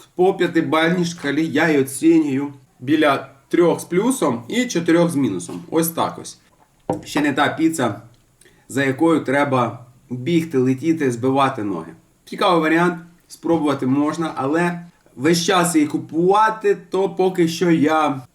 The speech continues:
притримаюсь від такої пропозиції, бо вона, ну, як, як вам сказати, вона ще не дотягує,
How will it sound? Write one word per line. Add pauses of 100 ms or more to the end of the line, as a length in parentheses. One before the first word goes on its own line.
(120)
притримаюсь (380)
від
такої
пропозиції,
бо
вона,
ну, (220)
як,
як
вам
сказати, (360)
вона
ще
не
дотягує,